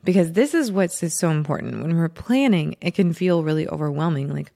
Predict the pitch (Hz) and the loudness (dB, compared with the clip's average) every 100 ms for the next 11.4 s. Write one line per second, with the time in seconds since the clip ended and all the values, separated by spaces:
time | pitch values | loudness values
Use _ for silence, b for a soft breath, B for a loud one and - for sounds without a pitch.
0 | b b b b b - 170 165 165 - | b b b b b -2 0 2 0 -2
1 | 190 - 196 214 - 208 262 269 247 196 | -4 0 2 2 2 4 4 4 2 2
2 | 147 151 175 - 165 160 147 143 143 147 | 2 -2 -2 -2 2 2 0 -4 -6 -6
3 | 170 190 - 180 - 175 160 175 165 160 | -10 -10 -8 -8 -6 -8 -4 -2 -2 0
4 | 165 180 180 160 147 147 135 190 247 - | 0 2 0 -2 -4 -4 -2 -2 -4 -10
5 | - _ - 165 147 147 139 151 147 139 | -20 _ -6 -4 -2 -4 -2 -2 -2 -4
6 | - - - - 165 185 202 175 - - | -6 -12 -10 -4 2 4 4 2 -2 -6
7 | 147 151 165 170 - 165 165 165 147 _ | -8 -8 -8 -10 -8 -6 -4 -6 -8 _
8 | - - 160 160 _ - 156 143 - B | -12 -8 -8 -10 _ -4 -4 -4 -8 B
9 | B 233 254 B B - 190 208 240 262 | B -20 -20 B B 0 2 4 2 2
10 | 190 175 180 170 156 147 175 185 175 156 | 2 0 2 0 0 0 0 0 0 -2
11 | 143 139 - 165 | -4 -6 -6 -12